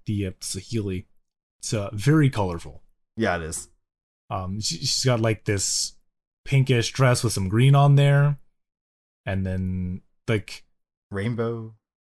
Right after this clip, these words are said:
Speaker 1: Yeah, it's, it's much more colorful than just the red blue that, that the card itself is. Um, most of the other cards tend to stick pretty s-, tightly to the color palette of the card.
Speaker 2: Yeah.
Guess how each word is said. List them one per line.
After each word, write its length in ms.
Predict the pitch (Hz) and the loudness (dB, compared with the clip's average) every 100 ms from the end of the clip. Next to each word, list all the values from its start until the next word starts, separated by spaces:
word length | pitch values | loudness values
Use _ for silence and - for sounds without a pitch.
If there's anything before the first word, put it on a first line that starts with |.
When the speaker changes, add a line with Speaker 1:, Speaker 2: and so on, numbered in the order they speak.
| _ - - | _ -12 -2
Speaker 1:
Yeah, 260 | 180 147 | 2 2
it's, 140 | 123 180 | 0 -2
it's 200 | - 190 | 0 4
much 280 | 196 - | 4 4
more 140 | 180 156 | 2 4
colorful 440 | 139 147 135 127 | 4 4 4 2
than 300 | 113 113 110 101 | 2 2 0 0
just 260 | 107 - | -2 -2
the 80 | 104 | -2
red 240 | 104 98 | -2 -2
blue 400 | 92 101 98 95 - _ _ _ - | -2 -2 -2 -4 -8 _ _ _ -10
that, 240 | 98 87 - _ - - _ _ | -8 -10 -14 _ -20 -20 _ _
that 180 | 92 85 | -12 -10
the 60 | 95 | -12
card 220 | - 87 | -10 -10
itself 320 | 82 85 82 | -10 -12 -12
is. 280 | 87 85 - - _ _ _ _ _ 104 | -10 -10 -12 -18 _ _ _ _ _ -14
Um, 340 | 95 95 - - | -12 -12 -16 -4
most 360 | 120 117 - 117 | 0 0 0 -2
of 80 | 101 | -2
the 140 | 120 | -4
other 560 | 104 104 101 98 92 - _ _ _ _ | -2 -2 0 -2 -4 -8 _ _ _ _
cards 480 | - 104 98 - - _ _ | -6 -4 -4 -6 -8 _ _
tend 200 | 113 107 | -2 -2
to 60 | 98 | -4
stick 300 | - 113 - | -4 -4 0
pretty 480 | 143 127 123 117 107 | 2 4 4 4 2
s-, 220 | - - | 0 -4
tightly 380 | - 123 107 104 | -2 -2 -2 0
to 100 | 110 | 0
the 100 | 95 | -2
color 300 | - 113 98 | -2 -2 -2
palette 340 | 107 101 95 | -2 -2 -2
of 160 | 98 92 | -8 -8
the 100 | 98 | -6
card. 360 | 117 117 131 - _ _ - | -2 0 0 -4 _ _ -16
Speaker 2:
Yeah. 420 | 82 73 73 | -12 -10 -10